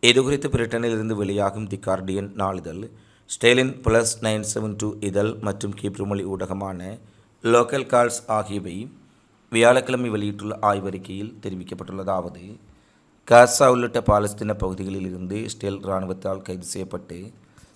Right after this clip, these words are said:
சிறைகளில் அடைக்கப்பட்டுள்ளவர்களில் நான்கில் ஒருவர் மட்டுமே ஆயுத குழுக்களை சேர்ந்தவர்களாக உள்ளார்கள் என்பது இராணுவ தரவுகளின் மூலம் தெரிகின்றது. மற்றபடி நான்கில் மூன்று பேர்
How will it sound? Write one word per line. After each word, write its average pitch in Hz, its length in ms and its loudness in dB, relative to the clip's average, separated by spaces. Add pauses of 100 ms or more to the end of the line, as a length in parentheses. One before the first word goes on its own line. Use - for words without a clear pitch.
சிறைகளில் 131 600 4
அடைக்கப்பட்டுள்ளவர்களில் 101 960 -2 (260)
நான்கில் 110 380 0
ஒருவர் 101 280 -4
மட்டுமே 95 340 -8 (260)
ஆயுத 98 220 0
குழுக்களை 95 420 -8 (100)
சேர்ந்தவர்களாக 92 680 -6
உள்ளார்கள் 90 400 -6
என்பது 82 280 -14 (760)
இராணுவ 117 400 8
தரவுகளின் 101 520 -4
மூலம் 104 300 -4
தெரிகின்றது. 87 460 -10 (920)
மற்றபடி 117 560 4
நான்கில் 113 400 4
மூன்று 101 260 -2
பேர் 113 180 -2